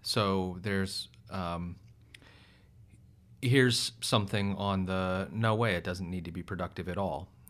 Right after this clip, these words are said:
Um, actually, if you look at the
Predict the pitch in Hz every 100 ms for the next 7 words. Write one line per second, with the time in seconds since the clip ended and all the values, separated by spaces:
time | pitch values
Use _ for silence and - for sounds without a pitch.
0 | - - - 98 90 85 82 82 - -
1 | - - - - - - - 113 120 98
2 | 98 101 95 95 95 95 - - - -
3 | - - - - - - - 104 117 160
4 | - - 101 92 90 - - - - -
5 | - - - - - - 98 104 95 90
6 | 85 82